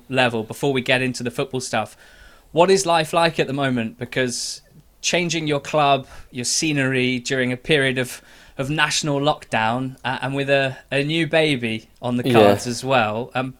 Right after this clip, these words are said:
Speaker 1: pretty lively month or so for you.
Speaker 2: Yeah, not, not a, not an easy decision, I suppose. Um, listen, I suppose, lis-, I, I'm, I, I wanted to play football, uh, as simple as that, really. Um, you know, new baby, and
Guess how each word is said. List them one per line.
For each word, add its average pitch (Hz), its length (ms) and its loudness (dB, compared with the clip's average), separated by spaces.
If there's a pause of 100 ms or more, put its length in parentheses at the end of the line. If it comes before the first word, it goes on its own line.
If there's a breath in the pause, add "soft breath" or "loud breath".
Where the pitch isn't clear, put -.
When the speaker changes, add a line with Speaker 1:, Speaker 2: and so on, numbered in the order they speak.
(140)
Speaker 1:
pretty 220 220 0
lively 180 560 2 (100)
month 151 240 -2
or 143 80 -4
so 131 220 -2
for 127 200 -4
you. 110 160 -4 (280)
Speaker 2:
Yeah, 147 640 12
not, 127 260 4
not 123 240 10
a, 113 240 8
not 117 160 8
an 110 280 -2
easy 113 240 2
decision, 104 360 2
I 104 40 6
suppose. 107 560 8
Um, 101 600 8 (960 loud breath)
listen, 110 220 2
I - 20 4
suppose, 104 360 6
lis-, 98 280 0
I, 104 160 4
I'm, 98 260 2 (140)
I, 92 40 4 (160)
I 95 40 0
wanted 101 240 2
to 98 80 -2
play 95 160 0
football, 95 500 0 (160)
uh, 95 200 -2
as 101 100 -4
simple 98 260 -2
as 92 120 0
that, 98 200 2
really. 95 440 2 (100)
Um, 92 920 4
you 95 120 0
know, 98 60 2
new 98 220 2
baby, 98 460 2
and 98 200 -2